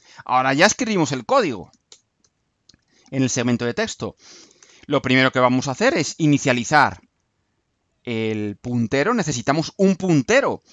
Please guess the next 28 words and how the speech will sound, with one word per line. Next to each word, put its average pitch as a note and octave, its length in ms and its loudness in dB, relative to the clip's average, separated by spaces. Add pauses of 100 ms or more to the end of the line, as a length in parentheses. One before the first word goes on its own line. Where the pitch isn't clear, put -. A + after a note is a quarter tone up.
(420)
para B2+ 220 2
acceder C3 680 0 (260)
a, G#2 600 0 (920)
a A2+ 140 -2
todas C#3+ 200 2
las B2 100 -4
posiciones A#2+ 320 -4
de B2 40 -6
memoria. F#3+ 380 -2
Siempre D#3+ 520 2
necesitamos C#3 540 -2
un C#3+ 120 0
registro C3+ 440 -6
puntero, C3 460 -4
siempre C3+ 520 -4
en C3 80 -2
el A2 80 -4
ris B2+ 220 -10
five. B3 300 -4 (520)
Ah, A2 260 -12
vamos C3 280 -2
a - 40 -6
utilizar, B2+ 340 -6
por B2+ 120 -8
ejemplo, B2 280 -6
el A2 80 -4
X G#3+ 260 -8
cinco, A#3 400 -4